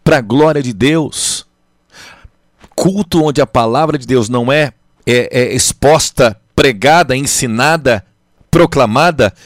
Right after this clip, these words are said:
não é culto. Você pode ter uma hora de louvor,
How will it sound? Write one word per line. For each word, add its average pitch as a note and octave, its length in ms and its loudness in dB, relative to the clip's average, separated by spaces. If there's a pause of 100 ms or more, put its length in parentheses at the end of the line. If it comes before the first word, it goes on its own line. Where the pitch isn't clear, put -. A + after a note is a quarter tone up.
(120)
não F#3 260 0
é G3 60 -2
culto. - 500 -6 (1500)
Você - 160 -6
pode E3+ 300 -2
ter E3+ 160 -2
uma F#3 200 -4
hora F3 320 4
de D3 240 -4
louvor, C#3 680 2